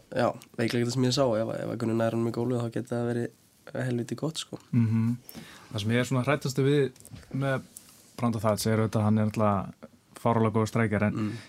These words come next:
Speaker 2: en hann er ekkert óvanur þessu karate stöðu sem, sem Gunni er oft í, að því að Thatts var í karate í mörg ár sjálfur, hann, úst, frá fimm ára aldrei eitthvað svoleiðis, því að pabbi hans var karateþjálfari og sett að snemma í karate, þannig að það er svona veldur mér áhyggjum að,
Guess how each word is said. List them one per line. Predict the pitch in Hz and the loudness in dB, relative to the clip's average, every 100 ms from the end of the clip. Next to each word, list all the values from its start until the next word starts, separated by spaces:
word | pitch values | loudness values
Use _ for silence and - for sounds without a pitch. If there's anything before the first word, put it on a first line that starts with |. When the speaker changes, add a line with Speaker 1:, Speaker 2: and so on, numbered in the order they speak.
| - | -4
Speaker 2:
en | 104 | 2
hann | 127 | 4
er | 147 | 4
ekkert | 151 147 | 4 2
óvanur | 139 160 185 156 | 4 6 6 4
þessu | 135 131 - | 2 -2 2
karate | 139 165 156 143 139 120 - - | 4 4 4 4 4 4 0 -8
stöðu | - 143 139 117 | -2 4 4 4
sem, | 120 110 - - - | 4 2 -2 -20 -4
sem | 120 113 | -2 2
Gunni | 143 131 | 4 6
er | 123 | 4
oft | - | 2
í, | 139 113 | 4 4
að | 113 | 2
því | 113 117 202 - | 0 -2 -4 -8
að | - - | -10 -4
Thatts | - 139 - | 0 0 2
var | 127 | 2
í | 117 | 4
karate | 135 139 117 | 2 2 2
í | 113 110 | 2 4
mörg | 123 127 | 2 4
ár | 131 107 | 2 4
sjálfur, | 135 104 | 2 4
hann, | 104 104 | 2 0
úst, | 104 - 101 - | -4 -10 -12 -2
frá | 107 | -2
fimm | - 123 127 | 2 4 4
ára | 117 | 4
aldrei | 135 113 104 | 2 0 0
eitthvað | |
svoleiðis, | 113 120 101 | 0 0 0
því | 104 | 0
að | 101 104 - - - - - | -2 -4 -10 -16 -16 -16 -2
pabbi | 120 - | 0 2
hans | 107 | 2
var | 113 110 | 0 0
karateþjálfari | 127 131 120 113 104 101 | 0 2 2 2 2 0
og | - - - | -2 -6 -10
sett | - 104 | -6 -2
að | 101 | 2
snemma | 117 110 | 4 4
í | |
karate, | 123 117 98 | 0 -2 0
þannig | 98 98 | 2 0
að | 95 - - - - | -2 -8 -20 -20 -2
það | 113 139 | 2 4
er | |
svona | 147 151 156 | 4 2 4
veldur | 147 | 4
mér | 143 | 6
áhyggjum | 151 135 123 | 4 4 4
að, | 117 120 | 4 2